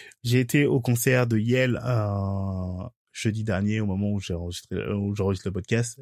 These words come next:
Jeudi dernier, j'ai été au concert de Yel, au, euh, à La Cigale. Et c'était fou parce que c'était mon premier gros concert, euh, post-confinement, je pense. Je, peut-être que je dis n'importe quoi, enfin bref.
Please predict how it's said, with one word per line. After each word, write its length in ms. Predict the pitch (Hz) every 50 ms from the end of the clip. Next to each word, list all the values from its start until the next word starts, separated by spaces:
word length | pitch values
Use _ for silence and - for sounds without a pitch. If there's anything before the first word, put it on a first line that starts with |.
| -
Jeudi 240 | 120 107 104 104 107
dernier, 320 | 107 104 101 107 110 113 104
j'ai 140 | - -
été 100 | 87 -
au 60 | 95 90
concert 280 | - - - - 104
de 80 | 101 98
Yel, 240 | 98 107 110 107 101
au, 80 | 104 - - -
euh, 580 | - - 110 110 104 98 90 90 90 - - - -
à 100 | 98 107
La 100 | 104 101
Cigale. 460 | - - - 117 120 120 139 160 160 - - - - - - - - - - - -
Et 100 | - 120
c'était 560 | 113 113 104 107 - 110 110 110 98 - - _
fou 440 | _ - - - - 147 160 170 160
parce 200 | - 107 95 -
que 120 | - 117
c'était 420 | 104 - - 101 107 - 107 107 101
mon 260 | 104 95 98 98 95 - _
premier 500 | _ - - 107 107 110 110 110 113 110
gros 320 | 117 117 - 110 110 120 120
concert, 720 | 117 - 113 110 110 - - - 113 113 113 113 110 110 98
euh, 600 | 92 95 92 90 90 90 90 90 90 90 90 90 101 -
post-confinement, 720 | - 101 95 - - 110 101 - - 98 98 104 127 139
je 120 | 131 101
pense. 340 | - - 104 113 131 - _ _ -
Je, 80 | 107
peut-être 560 | 101 98 95 - - - - - - 107 107
que 100 | - 113
je 60 | 107 107
dis 120 | 107 104
n'importe 380 | 104 90 87 82 90 - - 107
quoi, 160 | 110 110 98
enfin 140 | 95 - 117
bref. 220 | - 113 127 -